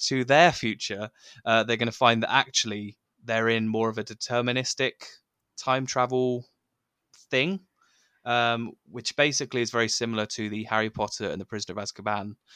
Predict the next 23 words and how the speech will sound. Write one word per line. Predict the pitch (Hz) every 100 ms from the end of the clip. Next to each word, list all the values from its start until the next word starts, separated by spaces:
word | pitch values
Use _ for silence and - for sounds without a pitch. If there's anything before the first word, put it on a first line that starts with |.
| - - - - _ _
time | - 107 101
travel, | 101 98 98
which | 101 -
is | 110
where | 120 113 110 107 104 _ _ _ _ _ _ _ _ - _ _
basically, | 135 131 123 120
if | 113
you've, | 117 - - 85
spoiler | - 156 156 131
alert | 123
for | 110
Harry | 110 107
Potter | - 95
and |
the | 110
Prisoner | 104 104
of | 101
Azkaban, | - 104 101
not | 104 101
that | 113
you | 104 104 -
need | 104 95
it, | 104